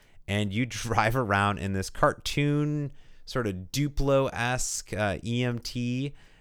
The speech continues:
um, with stretchers. So you have stretchers and you're picking up people and you're launching them into things and dropping them in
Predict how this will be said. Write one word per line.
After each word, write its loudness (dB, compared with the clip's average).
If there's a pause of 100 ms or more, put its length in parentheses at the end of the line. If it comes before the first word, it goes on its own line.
(120)
um, 0
with 2
stretchers. 4
So -2
you 2
have 0
stretchers 0
and -4
you're -4
picking 2
up -2
people 2
and 0
you're -4 (260)
launching 2
them 2
into 0
things 2
and 0
dropping 0
them -2
in -2